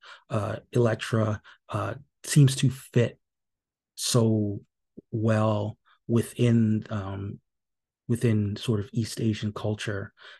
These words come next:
is all of the East Asian tropes that are applied,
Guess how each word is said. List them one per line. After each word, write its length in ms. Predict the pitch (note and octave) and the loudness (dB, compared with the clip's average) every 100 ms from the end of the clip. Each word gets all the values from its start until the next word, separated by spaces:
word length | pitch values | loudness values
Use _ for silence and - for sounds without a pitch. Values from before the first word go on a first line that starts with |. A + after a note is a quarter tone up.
| _ | _
is 380 | C#3 C3 G#2+ G#2 - - | 4 4 4 -6 -16 -2
all 200 | B2 A2+ | 2 2
of 120 | G#2+ | 0
the 300 | A2 G2+ - - | -2 -4 -6 -2
East 240 | B2+ - A#2+ | -2 0 -2
Asian 260 | G#2 G#2 | -2 -4
tropes 600 | - - A2+ - - - _ _ _ _ - | -4 -2 -2 -4 -16 -16 _ _ _ _ -4
that 180 | A2+ G#2+ | -2 0
are 240 | G#2 G#2+ | -2 -2
applied, 720 | G#2+ - A2 G#2 A2 G#2+ G#2+ | -4 -2 -2 0 0 0 -2